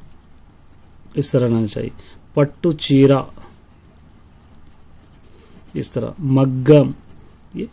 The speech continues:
इस तरह आपको वत्तु रहना चाहिए। ये देखिए, यहाँ पर आपको own sentences लिखना है। मुग्गु इंटि ముందు ముగ్గు వేస్తారు।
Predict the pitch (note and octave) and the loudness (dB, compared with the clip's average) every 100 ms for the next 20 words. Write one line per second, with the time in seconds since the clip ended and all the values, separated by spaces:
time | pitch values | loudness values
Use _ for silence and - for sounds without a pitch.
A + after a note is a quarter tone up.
0 | - - - C3 C3 - A#3 - - C3+ | -6 -6 -4 -4 -6 -8 -16 -12 -6 -6
1 | - A2+ G#2+ G2 G#2+ F#2+ - - - - | -6 -8 -8 -8 -10 -10 -10 -12 -12 -14
2 | - - - - - - E3+ F3+ F3+ F3 | -16 -16 -18 -20 -14 -4 0 2 2 0
3 | E3+ E3+ E3 D3+ F3+ F#3 E3+ - - - | 0 2 0 0 -2 -2 -6 -14 -20 -20
4 | - - - - - - E3+ F3+ D#3+ E3 | -20 -20 -20 -20 -20 -8 4 4 6 6
5 | D#3 C#3+ C3+ A#2+ A2 A2 A2+ - - - | 6 4 2 0 -2 -4 -8 -14 -20 -6
6 | D3 D3+ D3 C#3+ C#3+ - - - - - | 4 4 6 6 6 4 -8 -20 -20 -4
7 | D3 D3+ D#3 D#3+ D3+ - F3 A3 A3+ - | 0 2 2 2 0 -2 0 0 -2 -12
8 | - - - - - - - - - - | -20 -20 -20 -20 -20 -20 -20 -20 -20 -20
9 | - - - - - - - - - D3 | -20 -20 -20 -20 -20 -20 -20 -20 -10 -2
10 | C3+ C3 B2 B2 C3 G3 A3 - - - | 0 4 4 4 6 4 2 -8 -20 -20
11 | - - - - - - - - - - | -20 -20 -20 -20 -20 -20 -20 -20 -20 -20
12 | - - - - - - - - - - | -20 -20 -20 -20 -20 -20 -20 -20 -12 -2
13 | C3+ C3+ B2+ C#3+ D#3+ C3+ A#2+ - A#2+ A#2 | 2 2 2 2 6 6 4 0 0 2
14 | B2 B2 | 0 -2